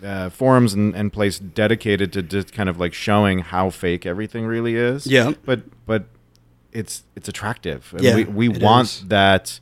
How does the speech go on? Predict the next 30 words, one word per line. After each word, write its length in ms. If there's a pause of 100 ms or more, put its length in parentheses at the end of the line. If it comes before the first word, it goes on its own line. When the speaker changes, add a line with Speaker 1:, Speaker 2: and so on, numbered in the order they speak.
(380)
Speaker 1:
that 200
result, 460
but 80
we 100
don't 100
wanna 140
take 220
the 60
journey 440
to 100
get 200
there, 200
Speaker 2:
Sure. 320
Speaker 1:
you 100
know? 260
Speaker 2:
Sure. 440
Speaker 1:
Um, 380
Speaker 2:
He-, 240
here's 320
the 140
other 140
thing. 280
Speaker 1:
Mm-hmm. 480
Speaker 2:
That 180
result 540 (960)
is 260
a 60
complete 420
illusion. 500 (200)
Speaker 1:
Yeah. 220